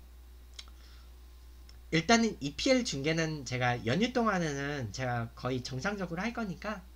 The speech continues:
네, 그때 또 <laughs> 뭐,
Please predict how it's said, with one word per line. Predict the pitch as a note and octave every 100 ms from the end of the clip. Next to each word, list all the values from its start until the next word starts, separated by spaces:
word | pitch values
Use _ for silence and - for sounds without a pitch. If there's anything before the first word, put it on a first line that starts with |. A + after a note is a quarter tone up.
| - - - - - - - - -
네, | A#2+ A2 G2+ - - -
그때 | - D3 E3 D#3+ G#3 - - -
또 | C#3
<laughs> | A#2+ - - - - - B3 A#3 - -
뭐, | C#3+ C3+ A#2+